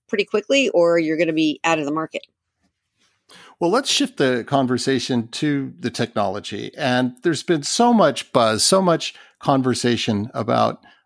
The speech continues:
Speaker 2: artificial intelligence the past few years. And in, in looking at CloudSpot,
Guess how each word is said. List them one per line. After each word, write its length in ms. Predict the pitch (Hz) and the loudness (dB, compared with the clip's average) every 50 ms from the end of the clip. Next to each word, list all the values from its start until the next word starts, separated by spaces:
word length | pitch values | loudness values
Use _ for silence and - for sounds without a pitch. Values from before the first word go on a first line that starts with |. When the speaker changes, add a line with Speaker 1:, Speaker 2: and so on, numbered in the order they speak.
| _ - | _ 0
Speaker 2:
artificial 560 | - 117 123 127 123 - 135 120 - - 117 | 2 2 2 2 2 0 0 0 0 -2 -2
intelligence 580 | 110 104 - - 113 117 110 - 117 104 107 - | -2 -2 0 0 0 0 0 -2 -4 -6 -6 -6
the 100 | - 107 | -10 -8
past 340 | - 123 117 107 98 - - | -2 0 0 0 0 -2 -6
few 160 | - 117 113 | -4 -4 -2
years. 440 | 110 107 110 107 107 107 101 - - - - | -2 0 0 0 0 -2 -2 -6 -10 -6 -2
And 320 | 143 131 127 127 127 123 - - - - _ _ _ _ _ - | 0 0 2 2 0 -2 -4 -14 -20 -20 _ _ _ _ _ -2
in, 180 | - 143 135 - - | 0 0 0 2 2
in 160 | 143 135 143 | 2 2 2
looking 360 | 151 160 160 - 170 151 147 147 | 2 2 2 2 2 2 2 2
at 420 | 117 131 135 127 123 - - - | 2 2 2 0 0 -2 -4 -4
CloudSpot, 680 | - 135 131 143 139 - - - 143 135 135 135 - | 0 0 2 2 0 -2 0 0 2 2 2 0 -2